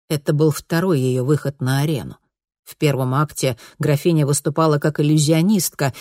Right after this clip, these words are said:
и ее черное платье было пышно отделано кружевами и серебром,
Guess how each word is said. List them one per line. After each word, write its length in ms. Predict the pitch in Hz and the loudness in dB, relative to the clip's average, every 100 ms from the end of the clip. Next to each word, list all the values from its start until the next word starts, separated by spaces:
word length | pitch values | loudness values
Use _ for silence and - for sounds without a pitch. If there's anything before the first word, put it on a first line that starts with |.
| - | 0
и 80 | 190 | 4
ее 220 | 165 190 | 6 4
черное 480 | 180 220 196 180 170 | 0 -2 0 0 0
платье 400 | 170 196 185 170 | 0 0 0 -2
было 240 | 165 170 | 2 2
пышно 420 | 175 214 190 175 156 | 2 -4 -6 -2 0
отделано 480 | 151 175 170 156 | 2 2 4 0
кружевами 540 | 151 160 147 147 170 156 | 0 0 0 0 2 0
и 180 | - 151 | 0 -6
серебром, 640 | - 131 131 170 220 | -4 -4 -2 0 0